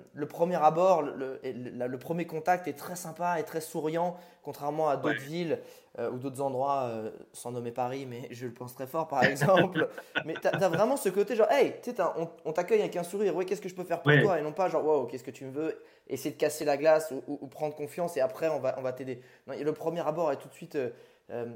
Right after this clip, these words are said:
Speaker 1: très bienveillant, très sympathique. Troisième règle d'or, Marc.
Speaker 2: Alors, troisième règle d'or,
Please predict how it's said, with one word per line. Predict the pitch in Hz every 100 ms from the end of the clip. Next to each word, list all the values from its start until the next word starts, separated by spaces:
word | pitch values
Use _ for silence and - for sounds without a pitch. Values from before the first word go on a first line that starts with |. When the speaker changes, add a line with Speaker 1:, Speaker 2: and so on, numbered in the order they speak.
| -
Speaker 1:
très | - 185
bienveillant, | 165 156 156 165 165
très | - 165
sympathique. | - 156 143 - 135 - -
Troisième | - 254 220 226 214 131 - - _
règle | 127 147 143
d'or, | 131 123 113 - _ _ -
Marc. | 131 - - _ _ _ _ _ _ -
Speaker 2:
Alors, | 156 131 -
troisième | - 202 185
règle | 175 165 147
d'or, | 160 196 151